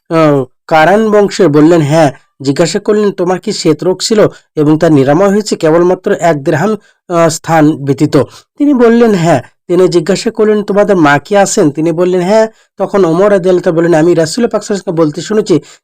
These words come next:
তিনি বলেছেন, তোমাদের কাছে মুরাদ গোত্রের কারান বংশের ওয়াইস ইবনে আমির ইয়ামিনের সাহায্যকারী দলের সঙ্গে আসবে, তারা ছিল শ্বেত রোগ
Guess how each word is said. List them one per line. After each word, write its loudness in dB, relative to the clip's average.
তিনি 0
বলেছেন, 0
তোমাদের 0
কাছে -6
মুরাদ 2
গোত্রের -4
কারান -2
বংশের -2
ওয়াইস 0
ইবনে 0
আমির 2
ইয়ামিনের 2
সাহায্যকারী -2
দলের 0
সঙ্গে -2
আসবে, 2
তারা -2
ছিল -2
শ্বেত -2
রোগ 0